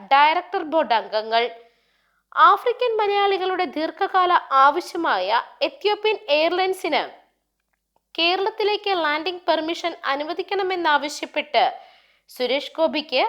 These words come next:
ആഫ്രിക്കൻ റീജിയൻ കൗൺസിൽ നിവേദനം നൽകി. മികച്ച സംഘടനാ പ്രവർത്തനങ്ങൾക്ക് വിവിധ കൗൺസിലുകൾക്കും ഫോറങ്ങൾക്കും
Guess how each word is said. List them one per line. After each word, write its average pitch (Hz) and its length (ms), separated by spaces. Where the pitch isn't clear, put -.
ആഫ്രിക്കൻ 349 560
റീജിയൻ 339 380
കൗൺസിൽ 370 460
നിവേദനം 285 600
നൽകി. 220 380
മികച്ച 403 360
സംഘടനാ 359 500
പ്രവർത്തനങ്ങൾക്ക് 339 880
വിവിധ 285 400
കൗൺസിലുകൾക്കും 302 960
ഫോറങ്ങൾക്കും 339 800